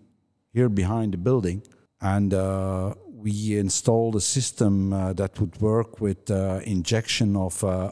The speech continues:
um, um, oxygen. Every fifteen minutes it would inject so that the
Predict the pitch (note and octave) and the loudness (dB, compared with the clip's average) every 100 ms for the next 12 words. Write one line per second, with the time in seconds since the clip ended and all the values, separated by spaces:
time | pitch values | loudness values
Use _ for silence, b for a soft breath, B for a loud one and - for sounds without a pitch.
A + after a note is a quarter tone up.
0 | - G2 F#2 F2+ F2+ F2 F2+ - _ G#2+ | -6 -4 -4 -4 -4 -6 -8 -12 _ -6
1 | F2+ E2+ E2+ G2 _ B2+ - A#2 F2+ D#2 | -4 -4 -8 -10 _ -2 -2 -2 -2 -4
2 | G2 _ _ _ _ _ _ _ _ _ | -8 _ _ _ _ _ _ _ _ _
3 | _ F#3+ - F#2+ - G2 F2 F2 E2+ E2 | _ -6 0 0 0 0 0 0 -2 -4
4 | b b _ - G#2+ - G#2 F#2 F2+ F#2 | b b _ -2 -2 0 0 0 0 0
5 | E2+ D2+ - F2 D2 F2+ E2+ D#2+ D#2 G2 | -2 -4 -6 -6 -6 -4 -2 -2 2 0
6 | E2+ - B B B B - - G2 F#2+ | 0 -8 B B B B -10 0 2 2
7 | F2+ F#2 - G2 F#2+ F#2 | 0 -4 -4 -4 0 0